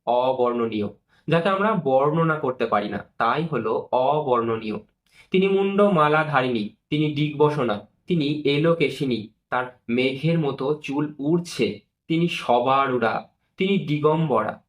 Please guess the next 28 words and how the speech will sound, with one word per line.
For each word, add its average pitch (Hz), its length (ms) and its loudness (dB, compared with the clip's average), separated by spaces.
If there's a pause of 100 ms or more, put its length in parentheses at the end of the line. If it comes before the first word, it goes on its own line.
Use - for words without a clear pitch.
(160)
যদিও 139 300 0
তান্ত্রিক 160 420 2
মতে 120 500 0
কালী 127 340 0
পুজো 127 440 -2
একমাত্র 131 580 -4 (240)
দীক্ষাগম্য, 120 800 -4
অর্থাৎ 127 480 -4
যারা 127 200 -4
দীক্ষিত 127 460 -6
তাদেরই 151 560 0
অধিকার, 120 340 -2 (500)
কিন্তু 143 220 -2
যদি 131 220 -2
আমরা 139 200 -4
শরণাগতি 143 680 0
রূপে 165 320 0
মা 120 200 -2
কালীকে 120 320 -2
ডাকতে 123 300 -2
পারি 117 380 -4 (220)
তাহলে 151 220 2
অবশ্যই 170 580 0
তিনি 160 180 0
আমাদের 131 340 -2
ডাকে 123 220 -4
সাড়া 110 240 -2
দেবেন। 104 280 -2